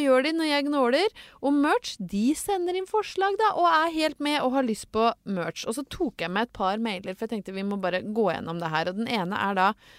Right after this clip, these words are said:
eh, står det: "Hei på dere. Tusen takk for superfin, morsom og interessant podcast. Jeg har noen forslag til K K-merch. Flotte sjal eller skjerf, handlenett, drikkeflaske til trening,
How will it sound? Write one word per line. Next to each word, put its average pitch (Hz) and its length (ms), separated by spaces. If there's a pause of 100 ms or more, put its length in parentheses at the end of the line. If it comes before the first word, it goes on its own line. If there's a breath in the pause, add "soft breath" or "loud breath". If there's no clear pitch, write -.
(440 loud breath)
eh, 196 260
står 165 220
det: 185 160
"Hei 359 160
på 403 100
dere. 170 300
Tusen 302 320
takk 349 140
for 381 100
superfin, 277 540
morsom 226 260
og 202 80
interessant 165 480
podcast. 247 840
Jeg 226 480
har 196 140
noen 202 100
forslag 175 480
til 156 240 (400 soft breath)
K - 140
K-merch. - 420 (480 soft breath)
Flotte - 560
sjal 175 400 (100)
eller 147 200
skjerf, - 560 (640)
handlenett, 175 800 (520)
drikkeflaske 226 800
til 240 100
trening, 208 440